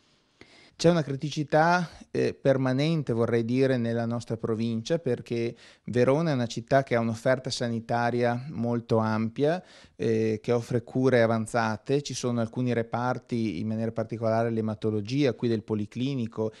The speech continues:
e il Polo Chirurgico Confortini a Borgo Trento, in cui si fanno interventi di alta specializzazione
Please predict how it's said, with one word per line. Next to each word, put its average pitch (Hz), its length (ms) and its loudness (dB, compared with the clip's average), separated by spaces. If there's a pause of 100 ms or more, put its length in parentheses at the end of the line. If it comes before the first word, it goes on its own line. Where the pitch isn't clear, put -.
(120)
e - 80 -6
il 110 80 -2
Polo 120 240 4
Chirurgico 117 540 -2
Confortini 120 580 -4
a 113 40 -2
Borgo 107 280 -4
Trento, 135 360 -2
in 175 120 -4
cui 120 140 -4
si - 120 -8
fanno 120 240 -2
interventi 120 640 -4
di 113 80 -2
alta 110 240 -4
specializzazione 113 960 -4